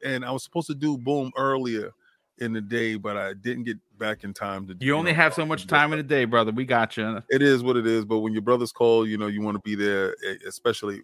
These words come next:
Speaker 1: when, when you can. But, um, it was fantastic talks. I, I can say this, though. I just wanna say this. Um, for everybody that's a little bit disheartened with how Microsoft is moving, you move like that when you're second place, right?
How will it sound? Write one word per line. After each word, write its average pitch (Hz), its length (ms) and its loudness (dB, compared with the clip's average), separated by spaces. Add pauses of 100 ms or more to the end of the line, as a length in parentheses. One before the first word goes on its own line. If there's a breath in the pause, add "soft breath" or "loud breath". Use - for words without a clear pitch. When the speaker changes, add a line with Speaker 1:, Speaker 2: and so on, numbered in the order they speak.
(120)
Speaker 1:
when, 101 300 -10
when 101 120 -8
you 95 80 -16
can. 90 400 -10
But, 95 160 -2
um, 92 300 -4
it - 360 -6
was 120 100 4
fantastic 143 580 4
talks. 104 360 2 (160)
I, 143 180 6
I 170 100 8
can 185 140 2
say 160 240 6
this, 92 200 -2
though. - 140 -12
I 131 120 4
just 156 180 -6
wanna 160 120 0
say 98 200 -2
this. - 220 -14 (760 soft breath)
Um, 120 380 4 (180)
for - 160 -2
everybody 190 440 8
that's 147 160 2
a 139 40 2
little 139 220 2
bit 120 200 2
disheartened 107 600 0
with 104 160 -2
how 117 240 -2
Microsoft 110 640 -2
is 95 100 -10
moving, 101 400 -8 (380 soft breath)
you 113 80 -2
move 185 220 4
like 170 260 2
that 131 220 4
when 110 120 -2
you're 110 80 -2
second 110 400 -2
place, - 480 -12
right? 131 280 2